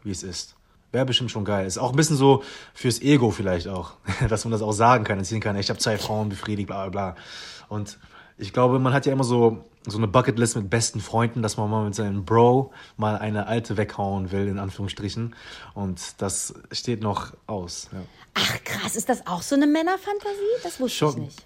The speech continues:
Speaker 1: bei manchen schon, glaub ich, bei manchen schon. Also ich bin halt der Typ dafür, deswegen bei mir wäre es halt so ein, so der Fall.
Speaker 2: Das ist ja wirklich interessant. Ich dachte
Speaker 1: Ja.
Speaker 2: immer, das ist dann,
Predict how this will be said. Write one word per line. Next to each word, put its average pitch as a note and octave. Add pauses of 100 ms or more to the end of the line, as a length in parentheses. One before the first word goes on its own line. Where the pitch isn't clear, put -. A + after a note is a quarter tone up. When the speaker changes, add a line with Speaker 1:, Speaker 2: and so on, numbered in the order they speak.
(140)
Speaker 1:
bei D#3
manchen F3
schon, A2
glaub E2
ich, -
bei G#2+
manchen G#2
schon. F2+
Also G#2+
ich D#3
bin D#3+
halt D3+
der B2+
Typ -
dafür, C3
deswegen A2+
bei G#2
mir A2
wäre G#2
es F#2
halt F#2+
so G2
ein, F2+
so G2+
der F2+
Fall. E2 (1300)
Speaker 2:
Das -
ist G#3+
ja G3
wirklich E3+
interessant. D#3
Ich A3
dachte C#4
Speaker 1:
Ja. D4
Speaker 2:
immer, B3+
das A3
ist A3+
dann, A3+